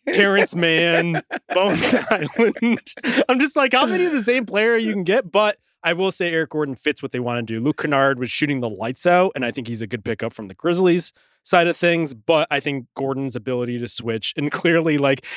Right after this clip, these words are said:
Speaker 2: he has something left because if you watch last night's game, Gordon was playing with an extra pep that he hasn't played with in, like, four years.
Speaker 1: <laughs>
Speaker 2: Dude is a perpetual sourpuss, I'll say, but, like,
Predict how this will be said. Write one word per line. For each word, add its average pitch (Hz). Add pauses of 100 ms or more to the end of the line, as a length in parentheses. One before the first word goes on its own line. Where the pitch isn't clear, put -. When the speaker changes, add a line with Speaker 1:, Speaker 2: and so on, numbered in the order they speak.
Speaker 2:
he 151
has 131
something 135
left 123
because 123
if 117
you 123
watch 120
last 113
night's 110
game, 113
Gordon 107
was 101
playing 110
with 107
an 113
extra 120
pep 113
that 104
he 101
hasn't 107
played 113
with 113
in, 113
like, 104 (340)
four 123
years. 117 (220)
Speaker 1:
<laughs> -
Speaker 2:
Dude 226
is 208
a 160
perpetual 160
sourpuss, 139
I'll 131
say, 135
but, 123
like, 120